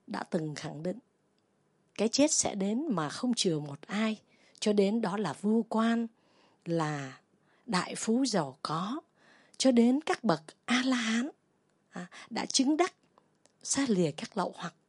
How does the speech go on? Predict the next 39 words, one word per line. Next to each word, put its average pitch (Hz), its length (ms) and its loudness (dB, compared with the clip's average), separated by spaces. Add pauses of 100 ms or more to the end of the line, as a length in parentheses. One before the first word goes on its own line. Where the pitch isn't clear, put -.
(360)
cũng 233 240 -6
đều 151 220 -2
phải - 260 -14
chết. 202 240 -2 (440)
Không 233 260 0
ai 220 160 -4
có 214 180 -10
thể 139 160 -8
vượt 151 380 -6
qua 202 180 -6
sự - 300 -2
chết. 220 180 -4 (560)
Giống 220 260 6
như 254 120 6
đồ 151 280 0
gốm 180 380 2
đều 160 220 2
sẽ - 200 0
kết - 300 -2
thúc 320 180 0 (440)
trong 226 200 -2
sự - 280 2 (120)
bể 156 180 -6 (140)
nát. 208 180 -6 (1500)
Cho 247 140 2
nên, 233 360 8 (560)
chúng 254 160 -2
ta 294 80 4
phải 180 200 -4
chuẩn 175 280 -2
bị 196 300 -2 (380)
cái 254 80 4
chết 302 320 2
như 269 60 4
là 214 100 2
một 170 140 0
sự 214 240 2
tất 277 200 -2
yếu, 294 360 4